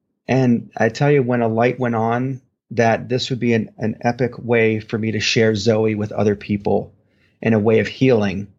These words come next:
uh, I jumped at the, I jumped at the offer. I, I ran, I was, <laughs> I was just running back to the back of the theater.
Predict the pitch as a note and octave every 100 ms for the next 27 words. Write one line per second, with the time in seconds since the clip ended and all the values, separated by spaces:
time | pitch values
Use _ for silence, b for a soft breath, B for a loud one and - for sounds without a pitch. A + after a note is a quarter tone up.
0 | _ _ _ _ _ _ - A2 G#2 A2
1 | A2 C3 A2+ A2 G#2 G2+ G2+ G2+ G#2+ G#2
2 | A2+ G#2 G2+ G2 G2 G2+ - E2+ G#2 G2+
3 | - G2+ G2+ A2 G#2+ A2+ - A2 A2+ -
4 | C#3+ - - - C#3 D3+ - B2+ E3+ C#3
5 | B2+ C#3 D3 A#2 A2 A#2 A#2+ A2+ A2+ B2+
6 | B2 B2 B2